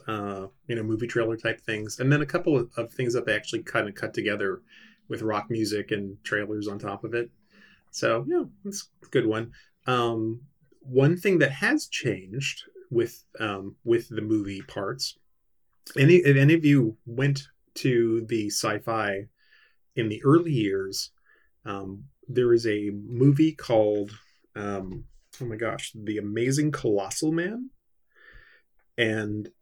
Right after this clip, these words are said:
every time it got to a certain part in the, <laughs> in the movie on the screen, there's a section where, all right, so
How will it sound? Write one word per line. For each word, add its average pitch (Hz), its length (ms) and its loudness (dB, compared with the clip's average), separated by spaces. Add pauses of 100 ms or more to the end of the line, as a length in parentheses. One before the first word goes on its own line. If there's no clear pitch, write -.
every 175 300 4
time 151 800 0 (400)
it 131 160 4
got 143 200 2
to 135 120 2
a 120 60 2
certain 143 420 -2
part 139 380 -2 (260)
in 117 200 2
the, 107 400 -4
<laughs> - 40 -14
in 143 180 6
the 131 60 6
movie 139 340 8
on 120 120 2
the 110 60 -4
screen, 120 420 0
there's 110 180 0
a 113 40 -2
section 139 400 0
where, 104 300 4 (360)
all 104 60 0
right, 101 220 -2
so 92 320 -6